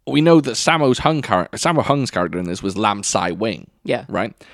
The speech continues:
Speaker 1: Lam Sai Wing taught a guy Hung Gar, and the guy was called Lao Jam. Lao Jam taught Lau Kar Lung Hung Gar in real life.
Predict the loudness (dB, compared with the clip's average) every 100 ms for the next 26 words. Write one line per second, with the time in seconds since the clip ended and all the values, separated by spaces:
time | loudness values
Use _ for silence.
0 | -20 -20 -8 0 2 2 0 -2 2 4
1 | 4 4 4 2 -4 -8 -12 _ _ _
2 | _ _ _ _ _ _ _ -6 2 4
3 | 6 2 -2 -12 _ _ _ _ -4 0
4 | 0 2 0 -4 -8 -12 -4 -2 -2 0
5 | 0 -2 -6 -8 -6 -4 -2 0 0 -2
6 | -4 -2 -2 -2 0 2 2 2 0 -2
7 | 0 2 0 -2 -10 _ _ _ _ _
8 | _ _ _ 0 2 4 4 2 0 0
9 | 2 4 2 0 -2 -6 _ -12 -2 0
10 | -2 -2 0 2 4 2 2 4 6 4
11 | 2 4 6 6 4 0 -6 -12 _ _
12 | -6 -4 -4 -6 -6 -6 -6 -6 -2 0
13 | -2 -6 -8 -12 -20